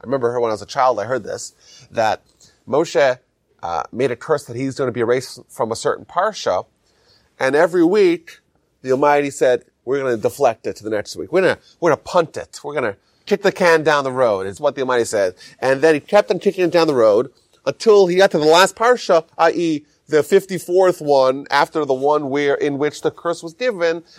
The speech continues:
and that's the last one, and that's the only one that the Almighty said, "Okay, this is the, this is the last one, we have to fill the curse, and that's why we'll put it over here." That's an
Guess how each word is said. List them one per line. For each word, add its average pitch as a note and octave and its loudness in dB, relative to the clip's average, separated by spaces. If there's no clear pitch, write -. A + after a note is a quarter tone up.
and C#3+ -2
that's D#3 -2
the D3+ -16
last D#3+ -4
one, F3+ -4
and C#3 -6
that's D3 -2
the C#3+ -8
only D3 -2
one C3+ -2
that A#2+ -2
the B2 -4
Almighty B2 -2
said, B2 -2
"Okay, A#2+ -4
this - -12
is G#2+ -14
the, G#2 -8
this B2+ -12
is B2 -18
the C3 0
last D3 0
one, D#3 -6
we A#2+ -2
have A#2 -6
to C3 -14
fill C3 -2
the B2 -10
curse, D3+ -4
and A#2+ -4
that's A2+ -4
why A2+ -2
we'll G#2 -4
put - -6
it G#2 -4
over F2+ -4
here." F2+ -14
That's - -6
an B2 -8